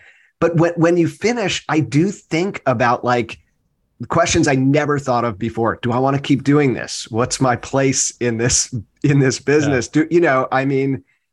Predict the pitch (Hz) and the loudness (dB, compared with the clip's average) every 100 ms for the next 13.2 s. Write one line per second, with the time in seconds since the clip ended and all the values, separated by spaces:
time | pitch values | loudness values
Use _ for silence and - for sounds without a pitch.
0 | _ _ _ 160 170 165 156 151 131 151 | _ _ _ 0 2 2 0 -4 -4 -2
1 | 160 190 180 156 - 151 135 - 139 139 | -2 -2 -4 -4 -4 -4 -4 -2 0 -2
2 | 120 139 151 147 127 127 165 170 135 135 | -2 0 0 0 -2 0 0 0 0 0
3 | 131 - - _ 139 127 147 151 135 135 | -2 -6 -20 _ -4 0 0 2 2 0
4 | 135 143 131 127 127 127 110 107 101 113 | 2 2 2 0 -2 -2 -4 -8 -8 -6
5 | 135 127 98 - 143 127 123 123 117 110 | -4 -4 -6 -2 0 2 0 0 -2 -4
6 | 107 - 107 107 107 _ 123 127 107 - | -8 -6 -6 -6 -10 _ -2 0 -2 -6
7 | - - - - _ - 123 123 101 113 | -16 -20 -20 -20 _ -6 -4 -4 -4 -2
8 | 117 123 - _ _ - 107 127 120 110 | 0 -2 -4 _ _ -12 -6 0 0 0
9 | 110 117 - - 139 135 - 135 - 131 | -2 -6 -8 -6 -4 -4 0 0 0 -6
10 | 131 147 147 143 131 123 117 - 151 175 | -2 0 0 0 0 0 -2 0 0 0
11 | 143 123 110 104 117 113 117 123 120 120 | 0 2 0 0 -2 0 -2 -2 -2 0
12 | 117 117 110 113 107 107 107 110 107 107 | -2 -2 -6 -4 -4 -4 -2 -4 -4 -6
13 | 107 | -8